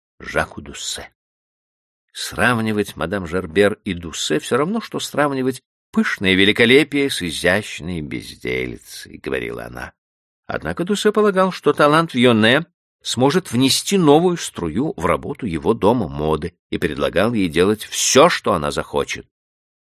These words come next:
Вионе не устояла. Но, как отмечалось в одной из её биографий,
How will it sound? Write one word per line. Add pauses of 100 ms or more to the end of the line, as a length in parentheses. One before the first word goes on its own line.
(800)
Вионе
не
устояла. (240)
Но, (120)
как
отмечалось
в
одной
из
её
биографий,